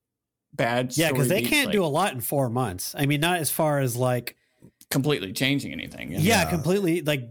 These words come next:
Speaker 2: yeah, they can't do that in four months.
Speaker 3: I think it's more so the subclass was already always planned. I think the way they had structured,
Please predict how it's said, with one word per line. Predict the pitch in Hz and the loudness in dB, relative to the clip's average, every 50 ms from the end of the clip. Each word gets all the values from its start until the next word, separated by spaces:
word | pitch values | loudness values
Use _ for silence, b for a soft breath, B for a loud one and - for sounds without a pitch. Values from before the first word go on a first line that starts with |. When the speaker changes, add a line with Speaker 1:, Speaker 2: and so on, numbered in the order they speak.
| 131 165 | -14 -10
Speaker 2:
yeah, | 185 160 165 175 147 123 | -4 0 2 2 2 2
they | 117 143 170 | 2 0 0
can't | - - 214 196 151 117 | 0 0 0 0 0 0
do | 135 165 175 | 0 0 0
that | 156 113 107 | 0 -2 -4
in | |
four | 104 - - 107 101 | -6 -6 -4 -4 -4
months. | 104 110 107 104 101 - - - - - | -2 -4 -4 -4 -6 -8 -10 -12 -4 0
Speaker 3:
I | 127 135 | 0 2
think | 135 170 190 185 | 2 2 0 0
it's | 180 151 - 147 | 0 0 0 0
more | 147 143 139 135 | 0 0 0 0
so | - - - 139 135 131 127 120 117 117 113 117 - - | 0 0 0 2 2 2 2 2 0 0 -2 -4 -6 -4
the | 131 120 | -2 0
subclass | - - 147 160 156 - 147 131 120 - | 0 2 0 0 0 0 0 0 2 0
was | 123 107 98 | 0 0 0
already | 110 101 95 95 90 90 95 - - | 0 0 0 0 0 -2 -4 -6 -6
always | 107 98 87 80 76 - | -6 -4 -4 -4 -6 -6
planned. | - - - 64 62 60 64 - - | -10 -12 -14 -12 -12 -12 -14 -10 -8
I | 90 92 90 | -6 -6 -6
think | - - 98 90 85 - - | -4 -4 -2 -2 -4 -4 -6
the | - 90 | -6 -6
way | 80 82 92 101 101 101 101 | -4 -2 -2 0 0 0 0
they | 95 85 | -2 -2
had | 87 80 - | -4 -4 -6
structured, | - - - 101 95 - - 98 92 90 87 | -8 -6 -4 -4 -4 -2 -2 -2 -2 -2 -4